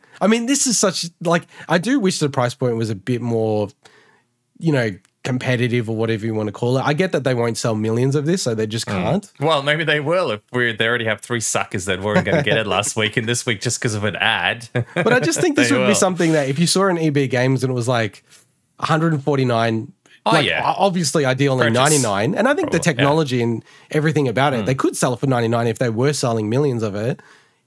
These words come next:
Speaker 1: I-, it's just something that people would look at and go, "Wow, this looks really neat. Like, this looks really cool." Like, what
Speaker 2: If
Speaker 1: this
Speaker 2: this
Speaker 1: thing
Speaker 2: came
Speaker 1: is.
Speaker 2: to Australia, what do you reckon it would be? Two ninety-nine?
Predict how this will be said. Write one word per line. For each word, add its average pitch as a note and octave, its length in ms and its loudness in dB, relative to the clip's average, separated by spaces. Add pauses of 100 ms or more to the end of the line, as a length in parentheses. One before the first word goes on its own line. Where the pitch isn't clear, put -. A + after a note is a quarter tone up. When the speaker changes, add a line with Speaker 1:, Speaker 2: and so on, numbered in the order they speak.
Speaker 1:
I-, D#3 40 -2 (340)
it's G3 140 -2
just E4+ 120 0
something F#3+ 220 2
that E3+ 100 0
people D3+ 220 0
would C3+ 120 0
look D#3+ 160 0
at C3+ 120 0
and A#2 100 -2
go, A#2 200 0
"Wow, C#3 220 -2
this C#3+ 200 -2
looks - 160 -4
really C3+ 300 0
neat. A2+ 360 -2
Like, A2 180 -6
this D3 160 -2
looks D#3 200 -2
really C3 360 -2
cool." A2 340 -6
Like, A2 180 -8
what - 80 -20
Speaker 2:
If E3 180 -2
Speaker 1:
this G#3+ 160 0
Speaker 2:
this A3+ 80 -2
Speaker 1:
thing G#3+ 100 -4
Speaker 2:
came F#3 140 0
Speaker 1:
is. E3+ 60 -6
Speaker 2:
to E3+ 80 -2
Australia, B2 400 -2
what G#2+ 120 0
do A2 40 -2
you G#2+ 80 -2
reckon G2+ 260 -6
it F#2 40 -6
would F2 180 -12
be? D#2 160 -8
Two - 200 -10
ninety-nine? B2+ 640 -4